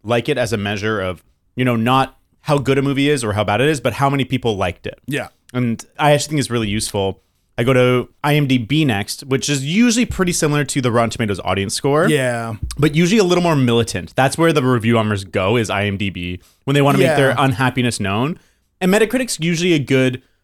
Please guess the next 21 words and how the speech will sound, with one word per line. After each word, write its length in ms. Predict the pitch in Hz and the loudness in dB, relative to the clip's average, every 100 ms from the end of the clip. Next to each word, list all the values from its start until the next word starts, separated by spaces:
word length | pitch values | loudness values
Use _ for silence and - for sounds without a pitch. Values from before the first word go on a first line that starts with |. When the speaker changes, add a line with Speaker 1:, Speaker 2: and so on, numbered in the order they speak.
| _ _ _ _ 131 | _ _ _ _ 2
Speaker 1:
"Wow, 200 | 175 151 | 4 4
this 180 | 160 | 0
thing 100 | 185 | 0
has 140 | 170 131 | 0 0
ninety-five 480 | 143 156 151 143 143 | 0 0 2 0 0
percent 240 | 127 139 | -2 0
on 80 | 127 | 0
Rotten 160 | 127 | 0
Tomatoes. 380 | 117 139 110 98 | 0 0 0 0
That 180 | 117 120 | -2 -2
seems 200 | 139 117 | -2 -2
really 180 | 110 104 | -2 0
high." 280 | 110 101 98 | 0 0 0
Then 140 | 127 | 0
you 80 | 131 | 2
go 80 | 131 | 2
to 140 | 127 - | 0 -6
Metacritic 540 | 135 131 127 - 117 107 | -2 0 0 0 -2 -2
and 100 | 110 | -6
it's, 100 | - | -4
like, 140 | 101 | -6